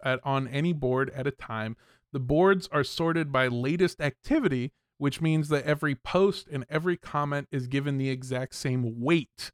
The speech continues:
when it comes to getting to the quote-unquote front page. There is no algorithm. There is no your account. According to Moot, it is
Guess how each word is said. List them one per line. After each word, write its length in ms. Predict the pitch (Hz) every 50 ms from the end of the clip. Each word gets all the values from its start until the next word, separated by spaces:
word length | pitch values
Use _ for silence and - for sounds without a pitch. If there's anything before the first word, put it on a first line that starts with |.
| _ _ _
when 160 | - 139 135
it 120 | 135 - -
comes 320 | - 156 147 147 127 -
to 100 | - 151
getting 320 | 131 123 131 127 131 127 127
to 220 | - - - 131
the 180 | 120 123 120 113 -
quote-unquote 720 | - - 151 143 139 131 127 120 - - 123 117 110 - _
front 360 | - - - 120 117 113 - _ _
page. 480 | - - 135 113 90 85 - - - - _ _ - - _ _ _ _ _ _
There 140 | 127 127 147
is 160 | 180 190 185
no 140 | 226 220 214
algorithm. 640 | 185 143 135 131 131 127 127 123 127 135 151 160 - -
There 120 | 135 131
is 180 | 147 156 151 147
no 160 | 175 160 151
your 380 | 135 120 120 127 135 143 143 143
account. 520 | 131 - - - 123 117 120 120 107 - - _
According 460 | - 123 - - 185 185 190 214 202 180
to 140 | - - 208
Moot, 500 | 196 202 233 285 240 165 151 - - - _ _ _ _ _ _ -
it 100 | - 143
is 200 | 147 143 131